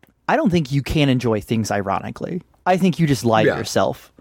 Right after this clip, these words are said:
Speaker 1: A property's fun. It's good. It may not be fun and good, but it can be at least one of those things, and you enjoy it. Like, just own up to it. Um, and I enjoy rom-coms. Um, I enjoy bad rom-coms. And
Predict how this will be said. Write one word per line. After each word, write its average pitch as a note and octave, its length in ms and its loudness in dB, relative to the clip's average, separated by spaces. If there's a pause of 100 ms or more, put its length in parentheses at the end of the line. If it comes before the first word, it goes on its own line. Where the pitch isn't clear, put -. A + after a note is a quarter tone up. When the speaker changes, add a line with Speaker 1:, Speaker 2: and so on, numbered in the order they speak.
(240)
Speaker 1:
A C3+ 60 2
property's F#3+ 560 0
fun. F#3 340 2 (300)
It's C3 160 -2
good. F#3 340 0 (240)
It C3+ 100 -6
may B2+ 140 2
not C#3+ 160 2
be D#3+ 100 -2
fun C#3+ 340 0
and D3 260 2
good, B2 260 2 (360)
but E3 100 2
it F#3+ 200 -2
can D#4+ 260 0
be G#3+ 120 2
at G3 60 4
least F#3+ 260 2
one E3+ 120 4
of C#3+ 60 0
those C3 140 2
things, A#2+ 220 0
and D#3 100 0
you E3+ 140 4
enjoy B2+ 340 2
it. G#2+ 160 -4 (100)
Like, D#3 300 0
just F3+ 320 -2
own C#3 180 2
up A#2+ 180 0
to G#2 160 -2
it. - 160 -8 (400)
Um, B2 400 2 (360)
and E3+ 140 0
I D#4+ 120 2
enjoy C3 380 2
rom-coms. A2 800 -6 (200)
Um, A#2+ 460 0 (220)
I F3 120 2
enjoy B2 380 2 (220)
bad G#2+ 420 0 (380)
rom-coms. - 680 -8 (220)
And C#3 260 2